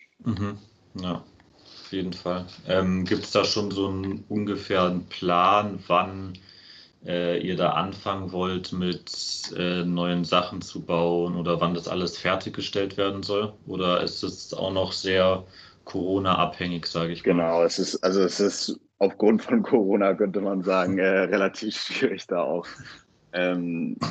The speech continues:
Speaker 2: Sachen zu planen. Aber ich denke, dass sobald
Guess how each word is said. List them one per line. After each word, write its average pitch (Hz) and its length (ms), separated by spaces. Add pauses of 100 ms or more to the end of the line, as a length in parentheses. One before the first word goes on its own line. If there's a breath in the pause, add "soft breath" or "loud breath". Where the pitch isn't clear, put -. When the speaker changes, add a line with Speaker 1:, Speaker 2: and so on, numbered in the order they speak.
Speaker 2:
Sachen 90 560
zu 82 160
planen. 90 480
Aber 78 420
ich 76 140
denke, 78 340
dass - 440
sobald 82 720